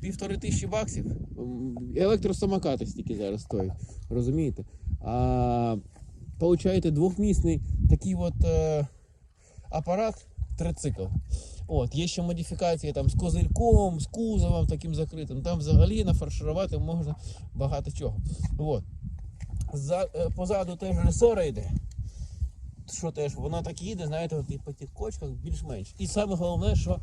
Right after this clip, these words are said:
економія по грошах, бо та холера електрична повністю йде.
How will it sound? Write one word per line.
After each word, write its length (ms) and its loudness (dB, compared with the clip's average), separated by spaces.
економія 520 0
по 140 -2
грошах, 400 0
бо 240 2
та 260 8
холера 500 10
електрична 640 10
повністю 460 4
йде. 260 4